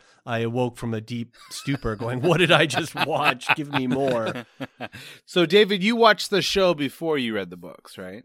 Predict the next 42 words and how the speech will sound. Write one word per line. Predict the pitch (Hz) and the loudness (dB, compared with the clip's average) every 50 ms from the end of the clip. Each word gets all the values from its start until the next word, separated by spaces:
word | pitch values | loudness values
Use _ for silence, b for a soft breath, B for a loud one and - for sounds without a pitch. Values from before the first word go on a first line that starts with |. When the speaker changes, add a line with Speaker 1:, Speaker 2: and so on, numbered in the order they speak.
| - - | -20 -16
Speaker 1:
Yes, | - 139 143 139 110 78 - - - - - | -8 -4 -2 -2 -2 -4 -10 -14 -16 -12 -8
yeah. | 131 127 117 104 107 | -6 -6 -6 -4 -4
And | 123 135 156 | -2 0 2
then | 165 151 | 4 4
I | 147 | 4
picked | 139 165 156 - | 2 2 -2 -2
up | 147 127 | -2 -2
the | - 131 | -2 -4
books | 113 127 123 - - - | -2 -4 -4 -4 -6 -8
along | 120 120 117 113 113 113 | -4 -4 -2 -2 -2 -4
the | 110 | -4
way | 107 107 104 101 | -4 -6 -6 -8
somewhere | - - 110 104 107 104 101 101 101 | -8 -10 -10 -8 -8 -8 -8 -8 -10
and, | 101 - - | -10 -8 -4
and | 127 120 | -2 -2
Speaker 2:
Yeah. | - - - | -2 0 2
Speaker 1:
read | 147 175 165 151 | 4 6 6 6
them | 135 131 127 | 4 2 0
quickly | 123 - 143 - - 123 110 107 | 0 0 -2 -2 -2 -4 -4 -4
and | 104 | -6
just | 110 123 110 107 | -6 -8 -8 -8
devoured | 107 123 98 113 123 127 113 110 110 104 | -8 -6 -4 -4 -2 -2 -2 -4 -6 -8
them | 113 104 | -10 -8
and, | - 156 | -6 -2
Speaker 2:
Yeah, | 170 196 202 196 196 180 165 160 | 2 4 6 6 8 8 8 10
Speaker 1:
and | 156 | 8
Speaker 2:
I | 156 180 | 8 6
did. | 185 180 170 | 4 2 2
That | 202 233 | 4 4
Speaker 1:
didn't | 233 | 4
Speaker 2:
was | 196 170 - | 4 0 -2
Speaker 1:
save | 208 | -2
Speaker 2:
kind | 180 180 170 | -2 0 0
of | 143 117 | 0 -2
Speaker 1:
them. | 117 120 | -2 -2
Speaker 2:
my, | 123 120 117 107 107 | -2 0 0 0 0
like, | 110 120 110 | 0 0 2
I, | 123 131 | 0 0
I | 131 131 139 | 2 2 0
read | 135 135 127 113 | 0 0 -2 -2
the | 120 117 107 | -2 -4 -4
fir-, | - - 135 127 120 78 107 | -4 -8 -8 -8 -8 -8 -10